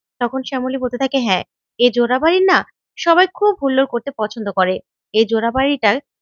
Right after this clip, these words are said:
একত্রে থাকে, সবাই মিলে খুব আনন্দ করে।" তখন এই কথা শুনে অনন্যা খুশি হয়ে যায়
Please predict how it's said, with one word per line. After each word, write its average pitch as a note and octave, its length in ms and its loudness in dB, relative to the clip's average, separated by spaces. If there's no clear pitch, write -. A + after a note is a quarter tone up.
একত্রে C4 400 0
থাকে, G3 280 -8
সবাই A#3 360 0
মিলে A3+ 240 -2
খুব G4 200 -4
আনন্দ G#3+ 380 0
করে।" F3+ 200 -4
তখন G#3+ 300 -2
এই A#3+ 140 2
কথা G#3+ 220 -2
শুনে C#4+ 200 -4
অনন্যা G#3 280 -2
খুশি A#3 320 -6
হয়ে F#3 180 -4
যায় F3 160 -2